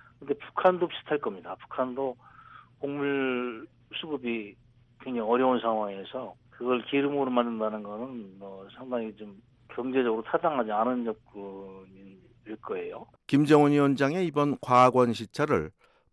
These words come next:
Speaker 2: 북한의 장거리 로켓 발사와 연결시키는 시각도 있습니다.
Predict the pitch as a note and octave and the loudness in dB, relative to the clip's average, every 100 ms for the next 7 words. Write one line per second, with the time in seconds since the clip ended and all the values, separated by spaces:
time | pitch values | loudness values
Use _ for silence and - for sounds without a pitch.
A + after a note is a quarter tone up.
0 | - B2+ - C3 D3 F#3 D#3 D3+ C#3 C3+ | -4 -4 2 2 2 0 -2 0 2 2
1 | C3 B2 C3 - A#2 A2+ A#2 A2+ A2+ - | 0 0 -4 0 0 2 4 6 6 4
2 | G#2+ G#2 G#2 G#2 G2+ - - G#2+ G2+ G2+ | 2 2 2 2 0 -2 -10 -4 -2 -2
3 | - - G2+ F#2 - C3+ C3 B2 A#2+ | -4 -6 -2 -2 -2 -2 -2 0 4